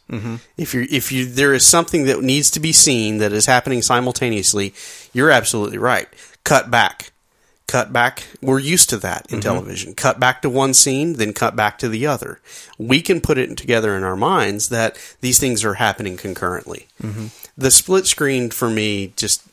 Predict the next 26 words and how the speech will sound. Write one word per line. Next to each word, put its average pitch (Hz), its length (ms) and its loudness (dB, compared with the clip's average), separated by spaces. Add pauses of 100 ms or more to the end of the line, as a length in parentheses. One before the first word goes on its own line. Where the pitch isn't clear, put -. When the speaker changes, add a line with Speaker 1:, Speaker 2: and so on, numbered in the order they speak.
Speaker 2:
it 123 220 -4
didn't 165 300 2
work 120 380 2
last 104 400 2
week, - 460 -10 (840)
or 107 140 -4
the 101 120 -2
last, 101 580 -2
with 107 200 -6
the, 107 280 -2
the, 104 240 -8
the - 220 -10
season 101 360 -4
premiere 92 360 -4
episode. - 500 -10 (800)
And 147 120 4
it 151 120 2
only 165 240 4
showed 123 240 2
up 104 120 0
very 113 300 2
briefly. - 680 -8 (720)
And 107 160 -2
that's, 101 180 -4 (300)
I 101 100 -8
think, 98 220 -8